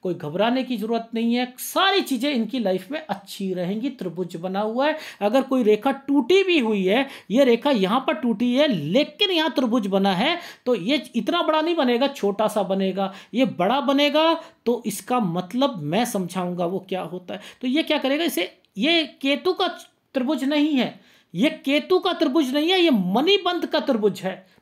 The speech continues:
पहले ये समझ लो, केतु का नहीं है, केतु का यहाँ से बनता है,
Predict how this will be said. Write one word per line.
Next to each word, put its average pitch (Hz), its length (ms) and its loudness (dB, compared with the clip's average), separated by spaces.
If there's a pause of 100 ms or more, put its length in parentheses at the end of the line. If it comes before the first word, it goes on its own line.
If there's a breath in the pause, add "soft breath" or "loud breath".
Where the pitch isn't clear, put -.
पहले 269 240 2
ये 320 80 2
समझ 262 200 -2
लो, 226 60 -2 (140)
केतु 311 340 0
का 359 160 2
नहीं 330 380 2
है, 269 140 2 (600 loud breath)
केतु 294 380 4
का 349 180 -2
यहाँ 220 480 2
से 370 180 2
बनता 277 400 2
है, 208 260 2